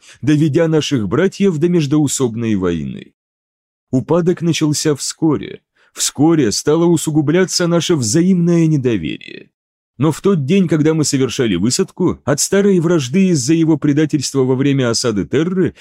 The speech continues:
и моего последующего манипулирования его разумом оставались только угасающие воспоминания, что позволяло нам роскошь быть безразличными друг к другу. Странно,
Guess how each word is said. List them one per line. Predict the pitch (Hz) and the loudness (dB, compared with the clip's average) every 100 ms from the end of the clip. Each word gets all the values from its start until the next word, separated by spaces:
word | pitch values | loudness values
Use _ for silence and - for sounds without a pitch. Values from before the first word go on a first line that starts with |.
| - | -4
и | 202 | 2
моего | 202 202 190 170 | 4 4 2 2
последующего | 165 - 147 143 131 - 113 | 0 0 0 2 0 0 -2
манипулирования | 110 123 107 120 135 120 113 104 101 | -2 -2 -2 0 0 0 0 0 2
его | 95 92 | 2 0
разумом | 87 147 202 202 135 - | -2 0 0 0 -2 -2
оставались | 139 - 165 208 220 202 - | -4 0 0 2 2 0 0
только | 202 190 190 | 0 2 0
угасающие | 175 170 - 170 175 151 - 165 147 | 2 0 0 0 0 -2 0 0 0
воспоминания, | 143 147 165 175 165 95 55 50 - | -2 -2 0 0 -2 -4 -8 -14 -16
что | - - 160 | -10 -4 0
позволяло | 165 123 147 180 208 | 0 0 0 2 2
нам | 185 170 127 | 2 2 2
роскошь | 190 208 - 190 - | 0 0 -2 -2 -2
быть | 135 170 139 | -2 -2 0
безразличными | 175 175 185 156 185 - 90 85 | 0 0 0 0 -4 -4 -6 -6
друг | 85 104 117 | -4 -6 -8
к | 113 | -10
другу. | 104 - - - _ _ _ 202 - _ _ _ _ _ _ _ _ _ | -10 -10 -14 -20 _ _ _ -20 -20 _ _ _ _ _ _ _ _ _
Странно, | - - 160 185 101 78 65 | -6 -2 0 0 -2 -4 -8